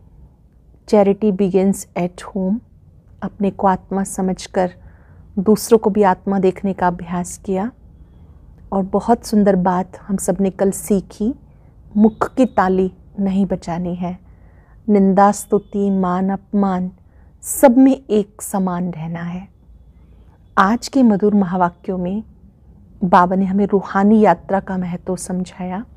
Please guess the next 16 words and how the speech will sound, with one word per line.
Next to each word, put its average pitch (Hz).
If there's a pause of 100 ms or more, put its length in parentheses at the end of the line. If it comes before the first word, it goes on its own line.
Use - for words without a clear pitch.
(840)
कि 214
जब 226
आप 247
अपने 247
को 262
आत्मा 220
समझकर 214
बाबा 185
को 214
याद 196
करते -
हो, 185 (880)
ये 202
रूहानी 196
यात्रा 196
है, 185